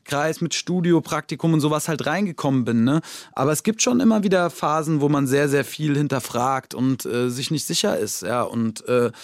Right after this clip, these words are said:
ja, da gibt's schon, es, es gibt's Auf-, Aufs und Abs und, äh, am Ende des Tages, ja, ist dann doch, äh, wenn man, wenn man dann halt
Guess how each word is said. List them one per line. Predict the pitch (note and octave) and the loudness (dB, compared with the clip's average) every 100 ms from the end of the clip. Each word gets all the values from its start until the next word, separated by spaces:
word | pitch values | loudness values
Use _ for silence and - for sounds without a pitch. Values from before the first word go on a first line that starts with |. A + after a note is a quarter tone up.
| - - - | -20 -12 -2
ja, | G#3+ | 0
da | C3 | 0
gibt's | C3+ - | -2 -2
schon, | - D#3+ D#3 F2 | 0 0 0 -4
es, | G2 - | -8 -8
es | C3+ - | -8 -6
gibt's | - - - | -6 -6 -4
Auf-, | C#3+ D#3+ - - - | -2 -2 -4 -14 -2
Aufs | D3 D#3 - - | -2 -2 -4 -6
und | - E3 E3 - | 0 0 0 -2
Abs | E3 - - - - - - - | -2 0 -2 -2 -4 -16 -20 -2
und, | D3+ D#3 D3+ | 0 2 0
äh, | - D3 C#3 C#3+ | 0 2 2 2
am | C3+ C3+ | 0 0
Ende | C#3+ D#3 | 2 0
des | D#3+ - | -2 -4
Tages, | D#3+ D#3 D#3+ - | -4 -2 -2 -2
ja, | C#3 C#3 | 0 0
ist | - G2+ - | -2 -6 -2
dann | C3 B2+ | -2 0
doch, | C3 - - - | -2 -4 -18 -8
äh, | B2+ B2+ B2 A#2+ A#2 F#2 C#2 D2+ | -2 2 2 2 0 -6 -10 -6
wenn | C3 | -2
man, | B2+ B2 G#2+ | 0 0 0
wenn | A#2+ | -2
man | B2 B2+ | -2 0
dann | C3+ B2+ | 0 0
halt | C3 C#3 | -2 -4